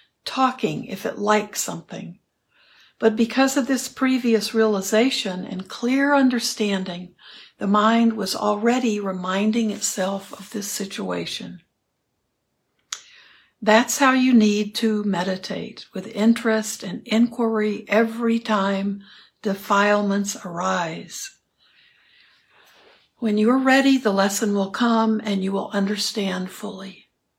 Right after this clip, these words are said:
What you want is this understanding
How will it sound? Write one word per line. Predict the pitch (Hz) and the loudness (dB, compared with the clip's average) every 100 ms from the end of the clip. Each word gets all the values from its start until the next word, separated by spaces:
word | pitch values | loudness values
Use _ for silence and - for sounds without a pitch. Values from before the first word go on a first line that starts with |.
| _ _ _ - | _ _ _ -6
What | 202 - 202 | -4 -4 -6
you | 185 | -6
want | 190 208 240 277 - - | 0 2 2 0 -6 -4
is | 214 196 - | -2 -2 -2
this | 202 - | -4 -4
understanding | 220 220 226 - - 196 196 196 175 175 | 0 2 2 -2 -4 -2 -2 -2 -4 -10